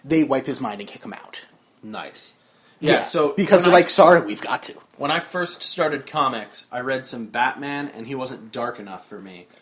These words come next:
Speaker 2: So then I ran some Moon Knight, and he was about where I wanted to be.
Speaker 1: He
Speaker 2: And if
Speaker 1: just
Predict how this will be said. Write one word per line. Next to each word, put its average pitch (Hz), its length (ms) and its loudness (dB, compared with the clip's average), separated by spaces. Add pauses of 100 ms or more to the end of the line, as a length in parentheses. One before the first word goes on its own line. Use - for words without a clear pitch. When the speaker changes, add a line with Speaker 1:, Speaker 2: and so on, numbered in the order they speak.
(180)
Speaker 2:
So - 160 -10
then 135 100 -2
I 139 100 0
ran 139 180 -4
some 120 300 -6
Moon 156 360 2
Knight, 98 380 -8 (640)
and 117 160 -10
he 170 160 -6
was 143 180 0
about 131 480 0
where 120 160 -2
I 113 120 -2
wanted 110 360 -8
to 104 80 -14
be. 101 460 -8
Speaker 1:
He 175 80 -2
Speaker 2:
And 151 80 -4
if - 80 -18
Speaker 1:
just 147 580 4